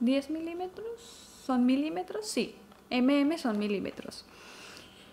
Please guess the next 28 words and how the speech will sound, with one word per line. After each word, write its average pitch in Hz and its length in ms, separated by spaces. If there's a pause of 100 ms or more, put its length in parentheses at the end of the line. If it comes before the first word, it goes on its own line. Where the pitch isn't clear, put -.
(160)
Y 339 420
el 254 380
grande 254 420
que 240 240
es 208 160
de 220 180
doce 233 760
milímetros. 240 960
Vamos 226 500
a 294 100
ver 208 140
el 214 100
más 220 240
grande. 202 520 (520)
Claro, 240 360
y 240 80
veo 269 260
que 339 160
deben 247 480
venir 254 400
dos 233 300
en 254 100
cada 240 320
caja, 226 400
uno 202 300
para 185 240
el 180 100
lado 294 460